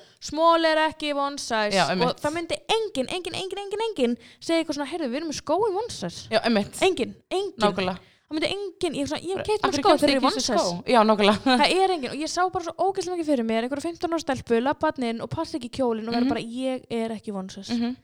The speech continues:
Speaker 1: Ég er í rangri stærð.
Speaker 2: Nákvæmlega. Ég fitta ekki inn
Speaker 1: Ó, þetta
Speaker 2: af
Speaker 1: gerir
Speaker 2: því ég
Speaker 1: mig
Speaker 2: passa ekki í
Speaker 1: ógeðslega
Speaker 2: one size, skilur mig. Það sem að þú, þú veist, og það er svo erfitt að heyra þetta. Þetta er svona, „Eins og small?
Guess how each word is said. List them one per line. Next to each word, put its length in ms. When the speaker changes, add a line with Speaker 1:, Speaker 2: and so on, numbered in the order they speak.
Speaker 1:
Ég 180
er 60
í 160
rangri 520
stærð. 360
Speaker 2:
Nákvæmlega. 520
Ég 100
fitta 400
ekki 300
inn 200
Speaker 1:
Ó, 280
þetta 340
Speaker 2:
af 80
Speaker 1:
gerir 80
Speaker 2:
því 80
ég 40
Speaker 1:
mig 100
Speaker 2:
passa 280
ekki 100
í 140
Speaker 1:
ógeðslega 40
Speaker 2:
one 180
size, 540
skilur 320
mig. 220
Það 80
sem 100
að 100
þú, 180
þú 40
veist, 80
og 80
það 180
er 60
svo 140
erfitt 320
að 60
heyra 240
þetta. 300
Þetta 100
er 60
svona, 160
„Eins 240
og 80
small? 440